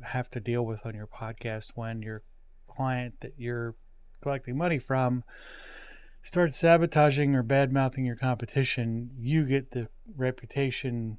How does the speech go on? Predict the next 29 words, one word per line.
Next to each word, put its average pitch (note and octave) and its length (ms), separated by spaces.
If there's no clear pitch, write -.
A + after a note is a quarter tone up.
hit, B2 300
and G#2 320
they A#2 500
really A#2+ 440
think A#2 220
they're A#2 120
doing A#2+ 260
you A2 120
a G#2 80
favor, A#2 520
and A2+ 220
you A2+ 60
have C3+ 220
to B2 100
manage A#2+ 380
that A#2 180
a A#2+ 80
little A2+ 200
bit. A2+ 280
So, C3+ 260
um, C3 160
as D#3 320
you D#3 80
go C#3 180
through B2 220
the B2 60
process B2+ 580
to C3 160
invite B2 460